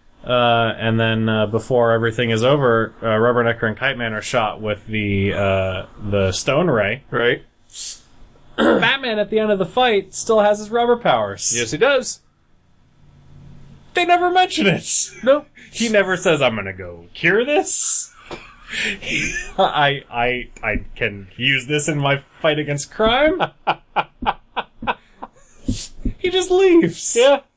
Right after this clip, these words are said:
Speaker 2: Yeah, he does.
Speaker 1: What the fuck? <laughs>
Speaker 2: Like, uh, it's one of those things where, uh, he now just, uh, has Plastic Man powers.
Speaker 1: Yeah.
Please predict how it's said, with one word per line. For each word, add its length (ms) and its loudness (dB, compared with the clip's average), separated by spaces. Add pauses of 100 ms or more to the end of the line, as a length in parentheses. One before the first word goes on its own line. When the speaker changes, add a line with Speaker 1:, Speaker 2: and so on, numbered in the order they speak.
(120)
Speaker 2:
Yeah, 200 4
he 100 0
does. 380 0
Speaker 1:
What 280 -2
the 80 2
fuck? 460 0 (520)
<laughs> 880 -6 (3500)
Speaker 2:
Like, 320 -2
uh, 520 4
it's 220 -2
one 160 2
of 60 0
those 200 2
things 540 -2
where, 680 2 (520)
uh, 320 2
he 160 0
now 340 -4
just, 320 -6
uh, 460 4
has 640 -2
Plastic 340 0
Man 220 2
powers. 480 2
Speaker 1:
Yeah. 300 2